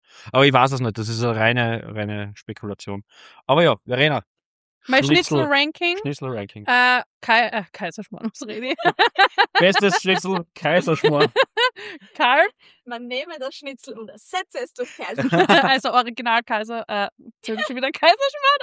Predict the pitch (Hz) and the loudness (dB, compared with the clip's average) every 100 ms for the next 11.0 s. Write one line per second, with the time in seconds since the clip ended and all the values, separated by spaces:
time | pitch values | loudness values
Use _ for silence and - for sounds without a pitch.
0 | 539 - 523 494 523 _ - 277 262 262 | 0 0 0 0 -2 _ -20 -10 -6 -4
1 | 277 277 247 240 247 262 262 285 285 254 | -4 -2 2 4 2 -2 -6 -8 -10 -12
2 | - 254 - - 208 220 226 _ _ _ | -12 -16 -4 4 6 6 2 _ _ _
3 | _ - 208 202 196 202 185 180 185 190 | _ -14 -10 -6 -4 -4 -4 -4 -4 0
4 | 240 370 _ _ _ _ _ - 214 214 | 0 -2 _ _ _ _ _ -2 4 6
5 | 208 202 202 - 202 _ - 208 196 - | 4 2 -2 -8 -16 _ -18 -16 -12 0
6 | 220 233 277 214 196 214 185 240 - 214 | 2 4 4 2 2 2 4 2 0 0
7 | 214 220 254 240 254 220 214 202 - - | 4 4 2 -2 0 0 0 -2 -6 -4
8 | 196 202 202 208 _ _ 208 220 381 - | 2 4 2 0 _ _ -2 0 0 -4
9 | _ 214 220 233 - 202 196 208 226 - | _ -20 -20 -14 -8 -2 2 2 2 -2
10 | 220 - - 220 - 233 - 214 - - | -6 -8 0 0 0 -2 0 0 -2 -8